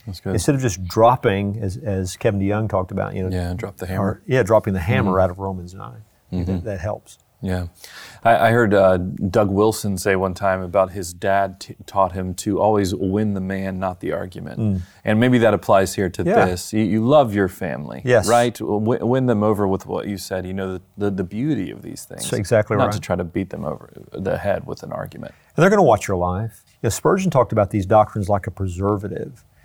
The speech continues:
Speaker 2: They don't just inform us about what is right, they actually protect us against some wrong thinking.
Speaker 1: Mm-hmm.
Speaker 2: And, and so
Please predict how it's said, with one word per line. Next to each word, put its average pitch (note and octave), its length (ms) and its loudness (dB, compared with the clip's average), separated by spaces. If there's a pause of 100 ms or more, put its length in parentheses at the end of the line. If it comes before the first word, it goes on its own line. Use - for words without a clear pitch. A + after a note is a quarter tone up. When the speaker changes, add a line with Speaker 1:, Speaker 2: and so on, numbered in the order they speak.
(160)
Speaker 2:
They A#2 80 2
don't D3 160 6
just D#3 180 0
inform A#2+ 500 2
us A2+ 160 0
about G#2 180 0
what G2 160 0
is F2 120 -6
right, G2+ 600 0
they A2 100 0
actually A2 280 0
protect - 420 0
us A2+ 160 -2
against G2+ 260 -4
some G#2 120 -6
wrong F#2+ 240 0
thinking. - 460 -8 (220)
Speaker 1:
Mm-hmm. F2+ 240 -6 (340)
Speaker 2:
And, B2 160 0
and B2 140 0
so A#2+ 460 4